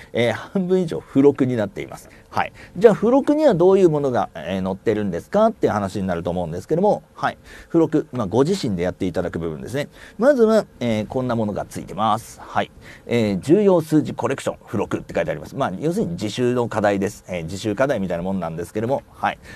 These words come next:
まあ、こんな感じでね、はい。まあ、数字とかを入れていきましょう。で、ただ数字を入れるわけではなくて、その数字の周辺とかね、えー、そういったものも、えー、ね、えー、ご用意させていただいておりますが、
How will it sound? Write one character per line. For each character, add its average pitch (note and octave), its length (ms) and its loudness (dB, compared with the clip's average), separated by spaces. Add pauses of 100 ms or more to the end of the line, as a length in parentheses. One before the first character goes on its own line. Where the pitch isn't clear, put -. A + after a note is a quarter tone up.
(140)
ま F#3+ 100 -2
あ、 - 20 2
こ G3+ 120 4
ん G3 60 2
な G3 80 4
感 F3+ 220 0
じ E3 60 -2
で F3 100 0
ね、 F3+ 260 -4
は B2 160 0
い。 - 80 -10 (320)
ま B2+ 220 0
あ、 - 40 -8
数 E3 340 4
字 D3 120 -4
と D#3 100 2
か G2 120 0
を F2 80 -2
入 G#2+ 100 -2
れ G#2 100 0
て G2 120 -2
い F#2+ 80 -4
き G#2 80 -8
ま F2 80 -6
し - 60 -4
ょ E2 140 -4
う。 - 40 -10
で、 D#3 80 -2
た D#3+ 160 -4
だ - 100 -4
数 E3+ 220 4
字 D#3+ 100 -2
を D#3 80 2
入 D#3 60 2
れ D3+ 100 4
る D#3 80 2
わ D3 80 0
け C3+ 120 -2
で A2+ 60 -4
は G2+ 60 -2
な A2 100 -8
く A#2+ 60 -14
て、 A#2 80 -4
そ C#3+ 180 -2
の C#3+ 80 -6
数 G3 360 -4
字 F#3 100 -4
の F3+ 120 -2
周 F#3 400 -4
辺 F3 200 -4
と D3 80 -4
か F2 80 -8
ね、 G#2 120 -10 (300)
え G#2 360 0
ー、 G2 40 -6
そ B2 160 -2
う A#2 40 4
い A2+ 40 0
っ - 40 -4
た G#2 120 -4
も G2+ 120 -2
の F#2 80 -4
も、 D#2 140 -8 (120)
え E2 340 -2
ー、 F#2 40 -6
ね、 A#2 260 -8
え D#2+ 400 -8 (140)
ー、 F#2 40 -12
ご F#2 120 -2
用 D2+ 100 -6
意 D2+ 40 -12
さ F#2 120 -14
せ - 80 -20
て E2 100 -12
い E2 40 -10
た F#2 120 -6
だ E2+ 60 -4
い D#2 60 -8
て F2+ 60 -8
お F#2+ 80 -2
り A2+ 80 0
ま G2 100 -4
す - 80 -14
が、 D#2 140 -8